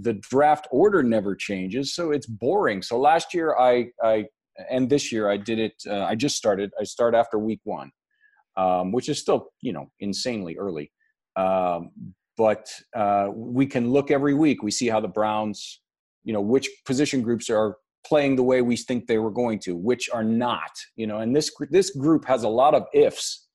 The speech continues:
you know, I mean, there's a lot of guys that if they have good years, we're not gonna need that position. You know, Desmond Harrison, of course, tops the, that particular list. If he locks down the left tackle position, that opens up a world of possibilities in the first round or two.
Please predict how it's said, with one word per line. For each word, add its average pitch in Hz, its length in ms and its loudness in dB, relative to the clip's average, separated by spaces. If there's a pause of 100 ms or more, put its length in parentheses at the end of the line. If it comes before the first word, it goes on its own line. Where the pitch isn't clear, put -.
(400)
you 113 120 -2
know, 120 420 4
I 110 60 -6
mean, 113 100 -2
there's 113 160 -4
a 117 40 4
lot 139 180 6
of 135 60 2
guys 135 260 4
that 120 100 -2
if 117 100 -8
they 117 100 2
have 117 200 2
good 135 180 0
years, 143 280 0
we're 117 100 -2
not 117 120 -2
gonna 123 160 -4
need 143 200 -2
that 107 180 0
position. 90 420 -8
You 98 140 -8
know, 92 60 -8
Desmond 104 380 -4
Harrison, 117 400 -4
of 85 80 -14
course, 98 240 -6
tops - 380 -4
the, 92 180 -6
that 104 240 0
particular 95 420 -6
list. 117 300 -2
If - 100 -8
he 151 140 -4
locks 127 360 2
down 120 200 -2
the 98 60 -6
left 113 260 -2
tackle 127 320 -2
position, 95 520 -8 (540)
that 120 120 2
opens 127 300 2
up 113 140 -2
a 113 40 -2
world 123 260 4
of 113 80 0
possibilities 101 920 0
in 107 120 -4
the 98 80 -6
first 110 320 -2
round 131 300 0
or 90 100 0
two. - 340 -10